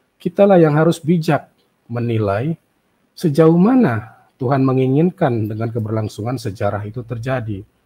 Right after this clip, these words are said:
Menurut saya berulang kali Tuhan sudah mengatakan hal itu. Ya,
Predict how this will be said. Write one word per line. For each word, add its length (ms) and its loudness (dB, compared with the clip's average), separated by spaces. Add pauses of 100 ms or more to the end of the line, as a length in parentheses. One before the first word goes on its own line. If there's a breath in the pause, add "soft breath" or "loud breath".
(460)
Menurut 400 6
saya 240 2
berulang 320 4
kali 240 0
Tuhan 320 0
sudah 160 -6
mengatakan 800 -6
hal 160 -8
itu. 400 -16 (640)
Ya, 320 -4